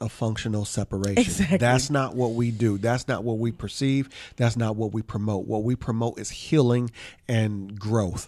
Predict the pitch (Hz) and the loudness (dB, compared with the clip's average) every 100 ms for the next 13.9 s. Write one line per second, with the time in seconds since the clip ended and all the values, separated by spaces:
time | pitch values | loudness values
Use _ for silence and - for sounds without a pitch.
0 | _ - - 113 101 90 110 113 - - | _ -6 0 0 2 4 6 4 0 -12
1 | - 127 107 92 - 127 120 123 117 - | 0 2 2 -2 -4 -2 0 0 0 -2
2 | 180 190 156 139 123 131 120 120 113 120 | -4 -2 0 0 0 -2 -2 -2 -2 -2
3 | 113 110 113 - 101 - - - - 160 | 0 0 0 -4 -12 -14 -20 -18 -4 0
4 | 185 151 131 123 107 110 143 143 - 107 | 2 2 2 0 0 0 0 0 -2 -2
5 | 90 - - - 151 120 - - 107 113 | -4 -10 -14 -6 -4 -4 -12 -10 -6 -4
6 | 107 110 110 107 104 120 113 113 110 131 | -4 -6 -6 -4 -2 -2 -4 -6 -4 -4
7 | 135 123 117 - - - - 107 113 104 | -4 -4 -6 -12 -20 -8 -4 -2 -2 -4
8 | 98 117 - - 113 104 101 107 - 117 | -2 -4 -4 -4 -4 -4 -6 -10 -4 -2
9 | 107 104 110 92 - - - 123 139 147 | -2 -4 -4 -6 -10 -16 -4 2 6 6
10 | 113 101 113 113 123 139 165 120 95 95 | 2 -2 -2 0 0 2 4 2 0 -4
11 | 110 - 98 98 - 104 - - 202 240 | -6 -4 -8 -8 -10 -10 -6 -6 -6 -4
12 | 170 90 76 - - _ _ _ _ _ | -4 -4 -10 -14 -20 _ _ _ _ _
13 | - 127 - 269 247 135 87 73 | -8 -8 -6 -8 -4 -4 -4 -10